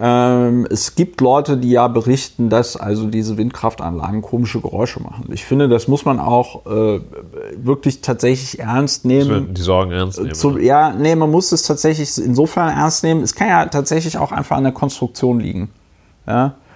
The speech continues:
Speaker 1: Da kann ja sein, dass wenn man da, weiß ich nicht, irgendwie einen Teil ein bisschen anders baut, dass dann die komischen Geräusche weg sind oder so, ne? Also Geräusche sind ja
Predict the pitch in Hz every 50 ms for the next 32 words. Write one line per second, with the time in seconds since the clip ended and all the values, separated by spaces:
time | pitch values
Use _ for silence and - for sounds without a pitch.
0 | - _ _ - 117 - - 156 160 143 131 135 147 156 156 147 - - 151 143
1 | 143 139 131 123 127 131 139 131 131 127 123 120 120 131 135 127 127 - 127 127
2 | 135 135 - 147 135 135 131 139 156 - - 131 107 87 127 143 139 131 - -
3 | - 123 127 131 - - 117 - - 123 120 113 107 - - 131 123 123 - -
4 | 117 98 - - 104 92 - - 104 113 113 - - - - 65 - - - 78
5 | 78 - - - 123 147 147 123 110 110 110 107 110 - 117 113 120 123 - -
6 | 123 117 120 127 120 117 117 120 117